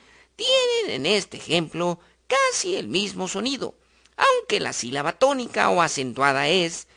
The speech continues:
como ya sabemos, la penúltima en las palabras graves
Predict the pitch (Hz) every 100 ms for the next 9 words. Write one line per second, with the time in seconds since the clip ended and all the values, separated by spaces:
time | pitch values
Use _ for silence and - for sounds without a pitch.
0 | _ _ - 508 466 294 - - 131 202
1 | 156 180 190 - _ - - - - -
2 | 453 415 190 208 208 - 160 127 117 -
3 | 110 113 156 208 269 196 208 208